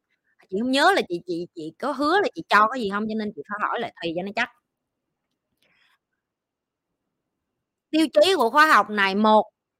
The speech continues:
bạn muốn đi tìm bạn là ai? Cái link bị expire đây kìa mọi người,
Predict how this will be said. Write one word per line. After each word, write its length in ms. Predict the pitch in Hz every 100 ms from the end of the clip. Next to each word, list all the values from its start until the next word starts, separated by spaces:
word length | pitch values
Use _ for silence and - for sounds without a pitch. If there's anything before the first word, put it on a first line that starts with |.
| _ _ _ _ _
bạn 220 | - 180 240
muốn 300 | 311 381 370
đi 120 | 302 294
tìm 300 | 233 214 208 185 170 -
bạn 240 | 143 185
là 100 | 196
ai? 440 | 170 220 226 202 160 _ _ _ _ _ _ _ _ _ _ _ _ _ _ _ _ _ _ _ _ _ _ _ _ _ _ _ _ - -
Cái 100 | 294
link 320 | 277 262 254
bị 100 | 170
expire 520 | 165 202 - 220 226
đây 220 | 233 240 226
kìa 120 | 208
mọi 200 | 196 165
người, 180 | 185